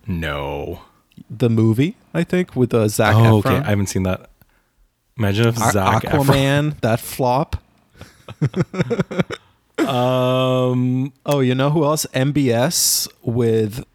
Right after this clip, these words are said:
Speaker 2: like, Emirati, like, in
Speaker 1: Oh,
Speaker 2: Emirati
Speaker 1: yeah.
Speaker 2: garb, but not in Western
Speaker 1: Yeah.
Speaker 2: clothing, because then you see his, like, Trump-esque
Speaker 1: <laughs>
Speaker 2: ass.
Speaker 1: Totally. His double-vested, uh,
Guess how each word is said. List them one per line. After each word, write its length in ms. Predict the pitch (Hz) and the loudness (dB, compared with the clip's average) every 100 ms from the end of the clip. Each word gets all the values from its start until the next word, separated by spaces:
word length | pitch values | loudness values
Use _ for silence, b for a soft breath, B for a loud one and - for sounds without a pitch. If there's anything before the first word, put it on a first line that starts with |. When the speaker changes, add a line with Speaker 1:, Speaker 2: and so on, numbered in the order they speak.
| _ _ _ _ _ _ - | _ _ _ _ _ _ -4
Speaker 2:
like, 440 | 120 110 - - _ _ _ _ _ - | 0 -2 -4 -16 _ _ _ _ _ -4
Emirati, 840 | 123 123 113 110 113 117 107 104 | 0 0 2 2 2 0 0 -2
like, 400 | 104 104 95 - _ _ | -4 -4 -6 -12 _ _
in 140 | 110 - - | -14 -10 0
Speaker 1:
Oh, 80 | 123 131 | 2 4
Speaker 2:
Emirati 320 | 131 107 110 107 | 2 4 2 0
Speaker 1:
yeah. 60 | 104 | 0
Speaker 2:
garb, 600 | 123 123 139 175 175 185 | 0 0 2 0 -2 -4
but 200 | 123 131 | -2 -2
not 220 | 123 120 | 0 0
in 200 | 127 117 | 0 0
Western 540 | 110 110 - - 147 147 | 0 0 0 -2 0 2
Speaker 1:
Yeah. 180 | 113 160 - _ - | 2 -2 -10 _ -12
Speaker 2:
clothing, 680 | - 160 160 165 175 185 185 | -4 0 0 0 0 0 -4
because 360 | - - 117 | -2 -2 -2
then 200 | 127 123 | -2 0
you 120 | 127 | 0
see 320 | 120 - 120 117 | -2 0 0 2
his, 600 | 117 104 104 - - - _ _ _ _ | 0 -2 -2 -2 -2 -8 _ _ _ _
like, 220 | - 110 - | -6 -6 -4
Trump-esque 960 | - 104 113 - 110 110 - - - - - | 0 0 0 -2 -2 0 -2 -6 -18 -20 -2
Speaker 1:
<laughs> 240 | 165 480 | -2 0
Speaker 2:
ass. 540 | 330 95 117 156 - 202 - 269 226 | 0 2 0 2 0 0 0 0 -2
Speaker 1:
Totally. 720 | - 147 - 202 - 247 247 - - B B | -8 -2 0 0 0 -4 -2 -8 -8 B B
His 240 | 156 143 123 | -4 -4 -4
double-vested, 1000 | 135 131 139 135 120 117 - 123 110 110 | -2 0 0 0 0 -2 -2 0 0 0
uh, 380 | 107 104 107 | 0 0 -2